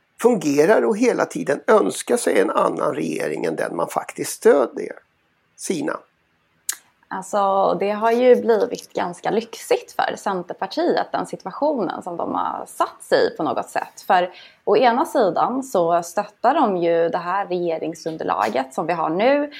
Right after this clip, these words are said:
Speaker 2: De kan också ta äran för alla grejer som de tycker är bra, som de har fått igenom i budgeten. Och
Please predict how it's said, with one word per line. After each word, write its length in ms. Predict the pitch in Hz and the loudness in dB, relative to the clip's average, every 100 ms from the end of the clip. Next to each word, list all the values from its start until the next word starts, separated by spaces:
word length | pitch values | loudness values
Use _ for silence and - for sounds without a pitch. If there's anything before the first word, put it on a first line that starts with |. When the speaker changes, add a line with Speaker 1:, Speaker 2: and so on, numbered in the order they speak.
| - - | -20 -4
Speaker 2:
De 140 | - | -4
kan 200 | 190 208 | -2 0
också 560 | 196 - 277 247 220 190 - - - | 0 0 4 6 4 2 0 -6 -4
ta 120 | 156 | 0
äran 560 | - 220 196 226 226 | 2 4 4 4 2
för 300 | - - 90 - | 2 2 2 0
alla 680 | 190 170 165 170 165 165 - - _ | 0 0 -2 -2 -2 -4 -8 -20 _
grejer 380 | 170 208 202 220 | 2 4 6 6
som 200 | 214 175 | 4 2
de 280 | 240 240 220 | 4 4 2
tycker 220 | 175 165 | -2 -2
är 100 | 170 | 0
bra, 260 | 220 233 220 | 2 2 2
som 180 | 190 | 0
de 140 | 190 226 | 2 2
har 80 | 220 | 0
fått 180 | - | -4
igenom 360 | 165 160 - 160 | -2 -2 0 0
i 60 | 165 | 4
budgeten. 760 | 226 196 202 196 196 185 180 | 4 4 0 0 0 2 2
Och 200 | 180 - | -2 -4